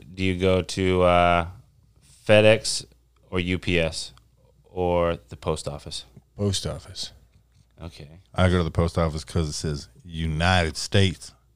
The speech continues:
Speaker 3: Postal Service.
Speaker 1: If you
Speaker 3: Can't get more American than that.
Speaker 1: So you go to the post office?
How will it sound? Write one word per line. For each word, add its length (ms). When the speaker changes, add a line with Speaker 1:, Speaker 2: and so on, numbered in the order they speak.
Speaker 3:
Postal 460
Service. 480
Speaker 1:
If 260
you 220
Speaker 3:
Can't 160
get 120
more 140
American 460
than 0
that. 240
Speaker 1:
So 300
you 180
go 120
to 80
the 60
post 300
office? 380